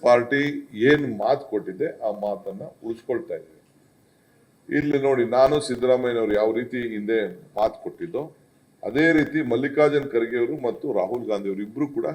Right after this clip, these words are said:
ಸಿಗ್ನೇಚರ್ ಮಾಡಿದ್ದಾರೆ ಈ ನಮ್ಮ ಗ್ಯಾರಂಟಿ ಚೆಕ್ಗೆ.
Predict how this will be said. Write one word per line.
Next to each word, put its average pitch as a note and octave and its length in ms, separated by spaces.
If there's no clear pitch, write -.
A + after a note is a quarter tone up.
ಸಿಗ್ನೇಚರ್ D#3 680
ಮಾಡಿದ್ದಾರೆ F#2 500
ಈ A2 60
ನಮ್ಮ G#2 200
ಗ್ಯಾರಂಟಿ G#2 480
ಚೆಕ್ಗೆ. F#2 500